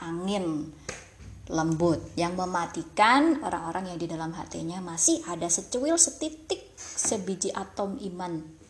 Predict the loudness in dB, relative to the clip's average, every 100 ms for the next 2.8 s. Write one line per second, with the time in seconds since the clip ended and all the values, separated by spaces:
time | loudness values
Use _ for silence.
0 | -16 -8 -8 -8 -14 -20 -20 -20 -20 -18
1 | -14 -12 -14 -16 -20 -20 -20 -20 -20 -20
2 | -20 -8 0 2 2 0 -2